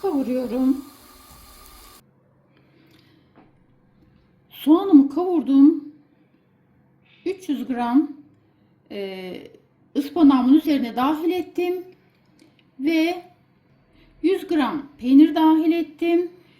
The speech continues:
Üzerine baharatlarımı da dahil ettim.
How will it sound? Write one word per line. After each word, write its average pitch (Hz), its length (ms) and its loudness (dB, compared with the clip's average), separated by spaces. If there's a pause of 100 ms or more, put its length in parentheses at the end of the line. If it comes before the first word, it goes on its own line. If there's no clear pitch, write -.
(160)
Üzerine 320 760 0 (340)
baharatlarımı 285 800 -2
da 214 160 -8
dahil 285 420 -4
ettim. 330 640 2